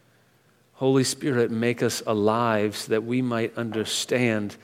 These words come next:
all of the blessings that we have in you. May you empower us to know and trust in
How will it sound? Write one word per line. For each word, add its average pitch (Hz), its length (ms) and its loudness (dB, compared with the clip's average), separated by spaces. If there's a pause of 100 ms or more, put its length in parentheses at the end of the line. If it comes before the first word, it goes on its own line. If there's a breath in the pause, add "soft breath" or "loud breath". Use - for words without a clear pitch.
(440 loud breath)
all 143 440 6
of 117 100 0
the 117 100 2
blessings 123 580 2
that 117 100 0
we 110 120 0
have 113 360 -2
in 110 300 -4
you. 101 400 -4 (2750 soft breath)
May 131 280 6
you 143 500 4
empower 123 720 4
us - 720 -2 (1160 soft breath)
to 139 180 0
know 120 680 4 (320)
and 113 120 -2
trust - 580 2
in 110 400 -2